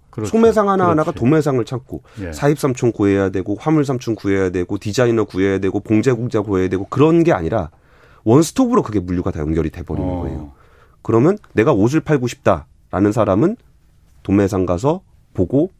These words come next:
Speaker 2: 사진 찍어서 올리기만 하면 됩니다.
Speaker 1: 그냥 그 쇼핑몰 운영 그 플랫폼은 그냥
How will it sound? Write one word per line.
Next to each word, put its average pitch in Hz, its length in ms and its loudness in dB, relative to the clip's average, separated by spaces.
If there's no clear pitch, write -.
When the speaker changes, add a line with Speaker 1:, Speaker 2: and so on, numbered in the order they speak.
Speaker 2:
사진 170 340 0
찍어서 123 540 -4
올리기만 98 540 2
하면 73 140 -8
됩니다. - 360 -20
Speaker 1:
그냥 135 300 0
그 131 200 2
쇼핑몰 175 440 0
운영 139 640 4
그 120 160 -2
플랫폼은 151 440 0
그냥 147 240 4